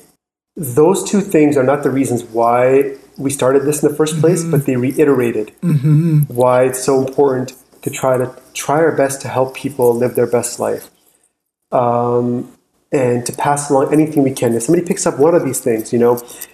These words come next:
Speaker 1: we've recently done the five pillars of health. We're working on that. So we're trying to teach people that health is simple. You know, it's really simple. Focus on these five things. It'll make a profound difference.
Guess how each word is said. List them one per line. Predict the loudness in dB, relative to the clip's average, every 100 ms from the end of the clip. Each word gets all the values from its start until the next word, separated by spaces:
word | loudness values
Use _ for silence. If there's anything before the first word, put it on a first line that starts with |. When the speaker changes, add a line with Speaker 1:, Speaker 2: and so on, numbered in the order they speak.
| _
Speaker 1:
we've | -2 0
recently | 0 2 2
done | 4 2
the | 0
five | 0 -2 -2 -2
pillars | 0 0
of | -4
health. | -2 -2 0
We're | 2
working | 2 2 2
on | 2 2
that. | -2 -2 -2
So | -2 0
we're |
trying | 0 -2
to | -2
teach | -6 -4
people | -2 2 0 -2 -20 -8
that | -8 -4
health | -2 0 0
is | -2
simple. | -2 0 -4 -6 -20 _ -2
You | 0
know, | 2
it's | 2
really | 0 2
simple. | 2 0 0
Focus | -2 0 2
on | 2
these | 0
five | 0 -2 0
things. | 2 2 2
It'll | 2
make | 2 0
a |
profound | -8 -6 -2 0 2
difference. | 0 -2 -8 -10